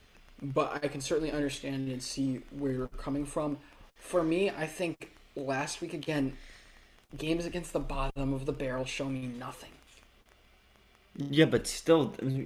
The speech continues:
Speaker 2: okay, yeah, it shows you nothing, but to still be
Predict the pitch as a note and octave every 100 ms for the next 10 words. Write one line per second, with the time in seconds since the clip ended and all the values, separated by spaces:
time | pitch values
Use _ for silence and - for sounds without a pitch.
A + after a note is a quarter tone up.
0 | - A2 D#3 D3 C#3+ - G2+ G#2 - D3+
1 | C#3+ C3+ A2+ A#2+ B2 A2+ G2 F#2+ F2 -
2 | - - - - C#3 A#2+ C3 G#2+